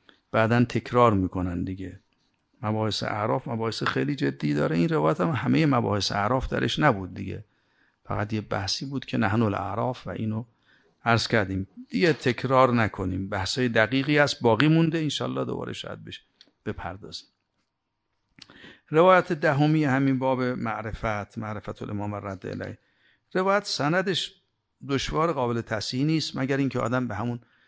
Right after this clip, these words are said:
مبنا اعتماد کنه که بگه ک-، مرحوم کلینی نقلی که می‌کنن، نقل کلینی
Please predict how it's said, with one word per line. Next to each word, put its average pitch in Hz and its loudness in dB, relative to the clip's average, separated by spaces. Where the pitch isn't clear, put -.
مبنا 110 0
اعتماد 107 -6
کنه 135 -6
که 127 -10
بگه 120 -10
ک-، - -8
مرحوم 98 -6
کلینی 104 -8
نقلی 98 -8
که 107 -8
می‌کنن، 107 -4
نقل 101 -8
کلینی 104 -4